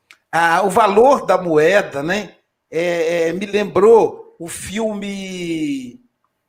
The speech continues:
a, a Buscar a Luz Através do Dinheiro, me lembrou o filme A Lista de Schindler. É um filme todo em preto e branco, só com uma cena colorida, uma coisa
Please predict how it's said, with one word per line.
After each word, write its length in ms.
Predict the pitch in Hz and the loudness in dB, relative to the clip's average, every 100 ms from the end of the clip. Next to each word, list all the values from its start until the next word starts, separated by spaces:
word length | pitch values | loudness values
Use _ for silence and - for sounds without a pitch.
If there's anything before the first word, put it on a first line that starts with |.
| _ | _
a, 520 | - - 156 156 156 156 | -16 -12 -6 -4 -2 -4
a 40 | |
Buscar 580 | 151 190 - - 240 220 | -4 -4 -4 0 2 2
a 60 | |
Luz 220 | 190 220 202 | 0 0 0
Através 420 | 180 165 180 190 | 2 2 2 -2
do 140 | 190 | -4
Dinheiro, 760 | 180 170 160 170 214 165 123 - _ _ | -8 -10 -8 0 2 0 -4 -18 _ _
me 80 | 170 | -10
lembrou 300 | 185 190 208 | -4 0 -2
o 40 | |
filme 1200 | - - 180 208 208 208 208 202 196 185 165 156 | -2 -12 -8 -6 -6 -8 -8 -8 -8 -6 -6 -4
A 100 | - | -2
Lista 680 | 175 170 240 233 - 220 - - - | -2 0 -2 -2 2 0 0 -12 -20
de 160 | - 202 | -12 -6
Schindler. 720 | - - 247 269 226 127 117 - - _ _ _ _ _ _ | -4 -4 -2 -2 -2 -2 -2 -4 -16 _ _ _ _ _ _
É 100 | 214 | 0
um 100 | 247 | 0
filme 300 | - 254 240 | -2 -2 -2
todo 600 | - - 233 262 330 262 | -4 0 4 6 4 0
em 180 | 220 - | -4 -4
preto 360 | 202 214 208 | -2 -2 -2
e 20 | 190 | -8
branco, 760 | 156 165 165 170 190 311 - _ _ _ | -4 -2 -2 -4 -6 -8 -8 _ _ _
só 360 | - - 254 311 | -16 -4 0 2
com 260 | - 311 285 | 0 -4 0
uma 160 | 294 | 0
cena 400 | 247 - 247 311 | -2 -4 -6 -6
colorida, 540 | 311 233 214 180 226 220 | 0 0 0 -2 -6 -6
uma 60 | |
coisa 300 | - 233 247 | -4 -6 -6